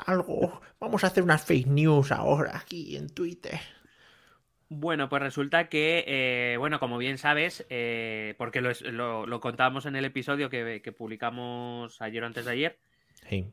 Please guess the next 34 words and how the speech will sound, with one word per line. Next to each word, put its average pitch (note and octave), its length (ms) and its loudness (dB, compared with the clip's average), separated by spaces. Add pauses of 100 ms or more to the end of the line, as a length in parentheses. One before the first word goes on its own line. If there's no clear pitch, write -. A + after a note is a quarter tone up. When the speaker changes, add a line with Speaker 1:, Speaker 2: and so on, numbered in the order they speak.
(400)
Speaker 2:
em, B2 1400 -6 (340)
eh, G#2 680 -8
Polonia B2 380 4
y B2+ 260 4
Letonia C#3 540 4
había, B2+ 380 2
y A#2+ 140 -2
Lituania C3+ 520 0
habían B2+ 320 0
com-, C3+ 260 2
habían B2+ 300 0
invocado C3+ 340 2
el C#3 60 6
artículo C3 380 0
cuatro C3 260 0
del, B2 240 -2
eh, A#2 300 0
Tratado B2+ 280 0
de B2 80 0
la B2 120 6
otan, E3 360 0 (440)
Speaker 1:
Sí. F2+ 160 -4
Speaker 2:
que, C3+ 520 0
eh, A2+ 720 -6
llamaba C#3+ 720 6
a A#2+ 240 0
todos B2 260 -2
los B2+ 180 -2
países B2 540 0
miembros B2+ 300 -2
de B2 80 0
la B2+ 60 4
alianza C3+ 520 4
a C#3 420 4